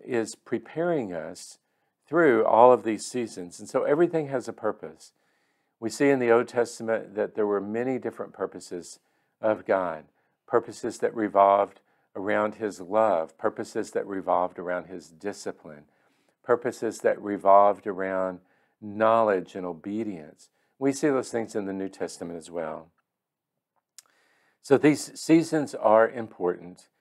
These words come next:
and everything that we experience is preparing us for what we need in the future.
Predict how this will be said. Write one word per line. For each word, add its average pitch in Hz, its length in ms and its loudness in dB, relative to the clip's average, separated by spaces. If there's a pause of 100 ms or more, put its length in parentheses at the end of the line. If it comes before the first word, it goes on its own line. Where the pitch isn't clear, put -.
(260)
and 107 100 -6
everything 135 480 2
that 110 160 -2
we 110 160 0
experience 87 800 -8
is 92 140 -16
preparing 135 720 -6
us 82 360 -12 (500)
for 107 120 -2
what 98 320 2
we 113 320 -4 (220)
need 110 640 -4 (680)
in 113 200 -6
the 107 80 -6
future. 92 580 -8